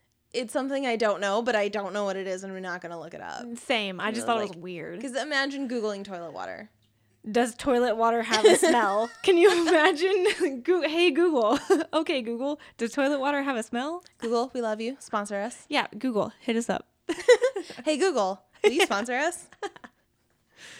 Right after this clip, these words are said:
Speaker 2: Oh, God.
Speaker 1: Yeah, no, 'cause that's when Jim calls and says he's gonna be really busy, and she's just like, "Okay."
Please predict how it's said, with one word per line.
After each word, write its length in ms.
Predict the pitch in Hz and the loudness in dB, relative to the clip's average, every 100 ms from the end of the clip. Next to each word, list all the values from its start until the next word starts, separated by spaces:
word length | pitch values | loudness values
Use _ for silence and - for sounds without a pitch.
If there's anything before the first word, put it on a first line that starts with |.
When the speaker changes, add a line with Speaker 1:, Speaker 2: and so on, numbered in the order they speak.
| - - - - | -20 -20 -16 -8
Speaker 2:
Oh, 360 | 262 254 220 | -6 -4 -6
God. 500 | 214 202 202 208 190 392 | -8 -8 -6 -6 -4 0
Speaker 1:
Yeah, 240 | 403 - | 0 0
no, 180 | 330 294 | -2 -4
'cause 160 | 311 302 | -4 -2
that's 220 | 302 359 | -2 -2
when 160 | 339 | -6
Jim 240 | 254 311 359 | -6 -6 -4
calls 340 | 330 254 240 | -2 -2 -4
and 160 | - 262 | -8 -8
says 160 | 277 | -8
he's 140 | 277 277 | -8 -8
gonna 160 | 285 | -8
be 80 | 269 | -6
really 260 | 254 247 240 | -4 -4 -4
busy, 300 | 254 302 254 | -4 -4 -6
and 160 | 240 | -6
she's 140 | - 269 | -10 -12
just 100 | 269 | -12
like, 160 | 240 - | -8 -4
"Okay." 460 | 349 311 240 302 | -2 -2 -2 -4